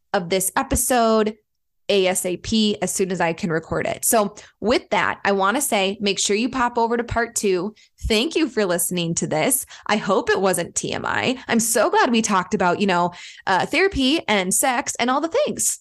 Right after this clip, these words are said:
You know, this is the Kate take, and this is my take on healing and why I think we all need to do it and why I believe you can do it. And if you are a fellow birth trauma mama specifically listening to this,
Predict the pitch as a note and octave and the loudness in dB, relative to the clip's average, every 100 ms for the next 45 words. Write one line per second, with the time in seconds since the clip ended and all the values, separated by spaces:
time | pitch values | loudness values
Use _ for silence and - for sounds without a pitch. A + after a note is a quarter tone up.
0 | - C4+ C#4+ F4 A#3+ F#4+ G#4 F#4 G#3+ G3+ | -4 0 2 0 0 -2 0 -2 -2 -4
1 | A3+ B3+ B3+ B3 A#3+ A#3 F#3+ G3 A#3 B3+ | -2 -4 -2 0 0 0 -2 0 -2 -2
2 | G#3+ G3 G3 G#3 A#3 - G#3+ G#3 - - | -4 -2 0 0 0 0 0 0 -2 -2
3 | G3+ F#3+ F#3+ G#3 G3+ G3+ G3 F#3 F#3+ F#3+ | 0 0 -2 0 0 2 0 0 0 0
4 | F#3+ - G3 G3 F#3 F#3+ - F#3+ F#3+ F#3 | 0 0 -2 -2 -2 -2 0 0 2 0
5 | E3+ F3+ G#3+ D4 D#4 - - - A3 G#3 | -2 -2 0 0 0 -6 -16 -4 0 2
6 | F#3 F#3 G3 F#3+ F#3+ F#3 F#3+ F3 C3 - | 2 2 0 0 -2 -2 -2 0 -2 -4
7 | - - A3 A3+ A#3+ D#4 D#4+ C#4+ C#4 A3 | -10 -4 0 2 2 2 2 2 2 2
8 | A3 A3+ - A#3+ G#3+ G#3 G#3 F#3+ F#3+ F#3+ | 0 0 -2 -2 2 2 2 0 0 -2
9 | - G#3 - - B3+ F4+ F4+ D4 G#3+ G#3 | -2 -4 -2 -2 0 0 -2 -2 0 0
10 | G#3 F#3+ E3+ - - - - | 0 0 -2 -2 -2 -2 -2